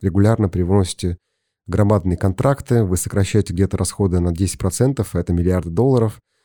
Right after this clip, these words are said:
да, и все это, там, условно говоря, понятно. Здесь ничего не понятно, все, что вы делаете,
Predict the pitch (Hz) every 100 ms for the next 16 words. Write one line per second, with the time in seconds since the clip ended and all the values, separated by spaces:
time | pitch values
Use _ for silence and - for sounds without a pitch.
0 | _ - 104 113 107 95 95 92 - 98
1 | 90 - - 85 82 92 85 85 95 107
2 | 151 143 131 131 143 139 - 147 110 98
3 | 101 127 165 147 131 123 117 - - 120
4 | - 104 98 104 101 92 - 95